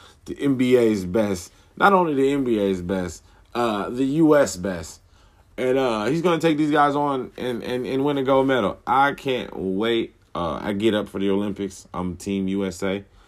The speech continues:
uh, all day, every day, uh, when it comes to the Olympics. So, uh, these are big words, Victor. You already gonna have a target on your back as big as,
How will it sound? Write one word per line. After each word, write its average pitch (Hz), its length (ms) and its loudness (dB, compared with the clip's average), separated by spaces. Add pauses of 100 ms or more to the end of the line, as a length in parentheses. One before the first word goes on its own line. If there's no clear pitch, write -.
(240)
uh, 78 40 -6
all 85 340 -2
day, 87 200 -2
every 90 220 -2
day, 98 240 -4 (460)
uh, 60 100 -8
when 98 180 -2
it 90 80 -4
comes 92 240 -4
to 95 80 -6
the 90 140 0
Olympics. 92 440 -2
So, 85 300 -4 (720)
uh, 127 460 2
these 190 200 4
are 202 60 6
big 180 220 6
words, 175 360 6
Victor. 151 240 2
You 160 100 4
already 156 240 4
gonna 156 160 0
have 147 140 2
a 135 60 -2
target 143 340 2
on 139 140 -2
your 127 100 0
back 131 260 0
as 120 120 -6
big 127 220 2
as, 123 300 0